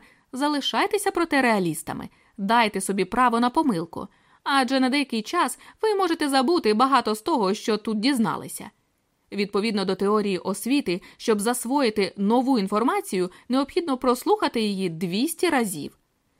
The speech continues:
Ми не можемо очікувати ні від себе, ні від коханих, що все знання, отримане з цієї книги, будуть ввібрані раз і назавжди.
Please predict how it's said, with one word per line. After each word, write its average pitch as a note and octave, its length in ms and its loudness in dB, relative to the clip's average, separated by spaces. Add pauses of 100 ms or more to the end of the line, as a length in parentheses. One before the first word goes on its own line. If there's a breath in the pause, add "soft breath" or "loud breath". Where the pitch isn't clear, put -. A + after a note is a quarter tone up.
(240)
Ми F4+ 160 -2
не F4 100 0
можемо E4+ 380 4
очікувати A#3+ 600 0
ні D4+ 160 2
від C#4 140 2
себе, A3+ 420 0
ні A#3+ 120 2
від A#3 120 -4
коханих, B3 600 0 (140 loud breath)
що - 220 -2
все B3 400 2
знання, A3 420 2
отримане A#3 420 0
з G3+ 40 -16
цієї A#3+ 340 0
книги, A#3 440 0 (220 loud breath)
будуть B3 320 -2
ввібрані A3 560 2
раз F#3 360 0
і C4+ 60 2
назавжди. A3+ 600 2